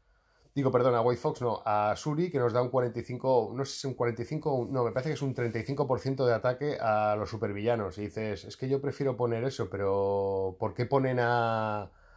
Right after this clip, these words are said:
a White Fox si White Fox solo potencia al que está de líder?". Ese es el error que cometía la gente, que es que White Fox no potencia al que está de líder, sino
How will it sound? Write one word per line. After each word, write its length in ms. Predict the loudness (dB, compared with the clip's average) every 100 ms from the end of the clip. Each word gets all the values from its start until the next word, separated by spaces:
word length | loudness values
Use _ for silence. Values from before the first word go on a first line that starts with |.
| -14 0
a 120 | 2
White 260 | 4 2 2
Fox 320 | 0 0 -10
si 200 | -10 -4
White 220 | -2 -2
Fox 380 | -2 -4 -6 -16 -10
solo 320 | -2 0 2
potencia 560 | 0 0 -2 0 -2 0
al 200 | -2 -2
que 80 |
está 260 | -2 2 2
de 100 | 2
líder?". 420 | 0 0 0 -4 _ _ _ _ _ 0
Ese 540 | 2 4 4 2 0
es 240 | -2 -4
el 160 | -4 -2
error 340 | 0 2 2
que 140 | 0 -2
cometía 340 | 0 0 0
la 120 | 0
gente, 480 | 0 0 0 -6 -6
que 80 | -6
es 80 | -4
que 300 | -2 -2 -2
White 220 | -2 -2 0
Fox 380 | -4 -4 -10
no 240 | -6 -2 -2
potencia 360 | -2 -2 0
al 120 | -2 -2
que 60 |
está 200 | 0 0
de 100 | 2
líder, 380 | -2 -4 -6 -10
sino 540 | -12 -6 -2 0 -2